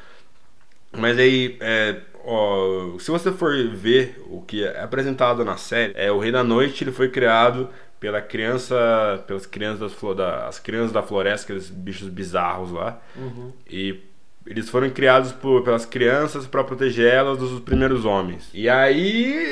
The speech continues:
Speaker 1: é isso, meio que é isso. O cara criou, então talvez eles não aprofundaram mais isso, mas o cara foi criado pra
Speaker 2: Não,
Speaker 1: matar
Speaker 2: pera.
Speaker 1: os homens, no
Speaker 2: Então,
Speaker 1: caso.
Speaker 2: faz sentido, então.
Speaker 1: Faz sentido.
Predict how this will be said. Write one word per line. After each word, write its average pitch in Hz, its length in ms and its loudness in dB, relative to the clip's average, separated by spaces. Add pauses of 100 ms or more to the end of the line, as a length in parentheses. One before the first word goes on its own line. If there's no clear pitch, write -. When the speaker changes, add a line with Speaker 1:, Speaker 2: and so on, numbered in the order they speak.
(100)
Speaker 1:
é 403 160 8
isso, 180 260 8
meio 123 220 4
que 214 80 2
é 359 60 6
isso. 101 440 2
O 95 40 4
cara 117 320 2
criou, 139 480 6
então 196 320 2
talvez 185 680 2 (760)
eles 120 280 -2
não 123 460 2
aprofundaram 120 580 0
mais 120 260 -2
isso, 135 200 -6
mas 110 300 -2 (120)
o 131 80 -12
cara 160 240 2
foi 185 260 -2
criado 160 500 2
pra 180 180 2
Speaker 2:
Não, 143 80 4
Speaker 1:
matar 165 240 4
Speaker 2:
pera. 180 140 8
Speaker 1:
os 220 60 6
homens, 107 440 4
no 98 100 -6
Speaker 2:
Então, 220 280 0
Speaker 1:
caso. 185 100 -4
Speaker 2:
faz 196 160 -2
sentido, 220 400 -8
então. 175 280 -8 (680)
Speaker 1:
Faz 98 220 4
sentido. 117 600 -2